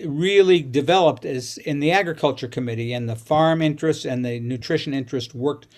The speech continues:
collaboratively. And that coalition is, is actually still alive today. And Dole was very much a part of that. Um, George McGovern,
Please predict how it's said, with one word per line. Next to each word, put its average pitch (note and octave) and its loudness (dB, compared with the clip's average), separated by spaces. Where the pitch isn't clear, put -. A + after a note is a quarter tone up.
collaboratively. B2+ 2
And B2 -6
that F3 4
coalition E3 4
is, B2+ -6
is C#3+ -2
actually F3 0
still G#3+ 4
alive D#3+ 4
today. B2+ 0
And C3 -2
Dole F3+ 8
was D#3+ 2
very D#3 4
much D#3 0
a D3+ -6
part D#3 2
of D3+ 4
that. D3+ 0
Um, A#2 -4
George C#3 0
McGovern, D#3 4